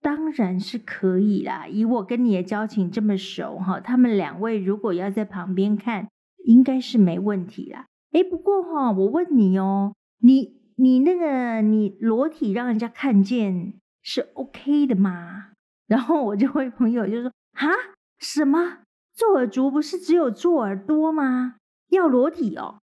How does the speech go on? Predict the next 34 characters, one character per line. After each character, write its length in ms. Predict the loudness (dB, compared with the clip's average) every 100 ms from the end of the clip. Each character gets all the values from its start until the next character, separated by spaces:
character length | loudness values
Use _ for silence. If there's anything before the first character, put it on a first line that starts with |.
| _ _
我 140 | 0
说 340 | 2 2 2 0
：“嗯， 360 | 0 2 6 6
原 180 | 4 0
则 160 | -2
上 380 | 0 -2 4 6
你 120 | 6
会 200 | 4 0
只 140 | -2 -4
穿 280 | -2 -4 -4
一 120 | -6
条 260 | -4 2 4
内 240 | 4 2
裤 400 | -2 0 0 0
啦， 220 | -12 -20 _ _ _
哦， 320 | -8 -8 -8 -4
那 140 | -2
也 160 | 0 0
不 140 | -2
是 140 | -4 -6
全 480 | -4 -4 0 2
裸 280 | 2 -2 -10
啦。” 260 | -18 -18 -20 _ _ 0
然 160 | 2
后 140 | 0 -2
他 80 | -4
就 100 | -2
说 120 | -4 -2
：“哦， 260 | 0 0 0
是 160 | -4 -6 -4
这 280 | 0 2 2
样 260 | 2 0 0
哦， 60 |
那， 220 | 0 -2